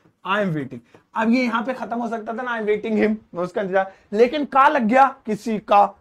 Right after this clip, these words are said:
तो यहां पे for लगाएंगे, I am waiting for him, ऐसे। वरना हमें अगर ये चीज नहीं पता होती कि वेट के साथ for लगाते हैं तो हम लगाते ही नहीं कभी, हम तो वेट में खत्म कर देते हैं, I am waiting, मैं इंतजार कर रहा हूं, लेकिन किसी का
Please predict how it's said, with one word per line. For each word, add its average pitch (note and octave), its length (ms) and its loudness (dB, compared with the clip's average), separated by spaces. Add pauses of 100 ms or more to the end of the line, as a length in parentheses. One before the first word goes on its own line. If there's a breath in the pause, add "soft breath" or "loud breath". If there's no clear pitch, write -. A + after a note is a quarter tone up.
(120)
तो A#3 100 8
यहां G#3 200 4
पे G#3 140 2
for F3+ 240 2
लगाएंगे, A2+ 460 -6 (340 soft breath)
I F3+ 40 -4
am F3+ 120 -4
waiting G3 380 -4 (140)
for A#3+ 220 4 (340)
him, B2 100 -14 (260)
ऐसे। - 320 -16 (460)
वरना F#3+ 520 0
हमें F#3+ 280 -6
अगर A3 200 -4
ये A3 120 -2
चीज G#3+ 260 -6
नहीं G#3+ 140 -4
पता G#3 240 0
होती G3 180 0
कि G3+ 80 0
वेट F#3 220 -4
के G3 100 -6
साथ F#3+ 140 -2
for F#3 200 -4
लगाते E3+ 340 0
हैं C#4+ 140 -4 (240 loud breath)
तो F#3 60 -2
हम F3+ 160 -6
लगाते F#3 320 0
ही D4 60 -2
नहीं D4+ 120 -6
कभी, A#3 160 0
हम G#3 120 -4
तो A3 100 -6
वेट G#3+ 240 -4
में A#3 120 -10
खत्म B3+ 240 -8
कर C4 100 -2
देते A#3 220 -4
हैं, G#3+ 100 -2
I G#3+ 40 -6
am G#3 80 -4
waiting, G#3+ 240 -6 (340)
मैं E3 120 -4
इंतजार F#3 360 2
कर F3+ 80 -2
रहा F3+ 100 -2
हूं, - 360 -10
लेकिन A#3+ 300 2
किसी C4+ 340 -4
का C#4 420 4